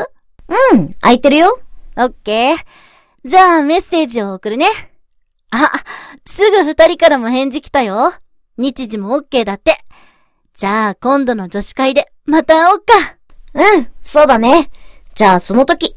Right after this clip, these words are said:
Speaker 1: よろしくね。
Speaker 2: こちらこそよろしく。じゃあね。お、みんな来たね。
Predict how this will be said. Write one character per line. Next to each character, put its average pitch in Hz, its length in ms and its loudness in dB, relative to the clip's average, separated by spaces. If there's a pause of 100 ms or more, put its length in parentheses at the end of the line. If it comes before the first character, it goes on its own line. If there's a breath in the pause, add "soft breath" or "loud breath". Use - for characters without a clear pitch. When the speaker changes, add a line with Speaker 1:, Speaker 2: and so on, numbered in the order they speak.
(100)
Speaker 1:
よ 294 140 4
ろ 349 80 6
し 359 80 0
く 427 80 -2
ね。 415 80 2 (720)
Speaker 2:
こ 196 140 -8
ち - 160 -10
ら 262 120 -2
こ - 140 -2
そ 220 140 -10
よ 185 120 -10
ろ 269 120 0
し - 100 -8
く。 370 100 -8 (640 soft breath)
じ 285 120 0
ゃ 370 100 6
あ - 20 0
ね。 330 180 0 (2250)
お、 254 220 0 (200)
み 208 320 -4
ん 320 100 0
な 311 140 2
来 - 120 -16
た 277 160 0
ね。 226 400 -4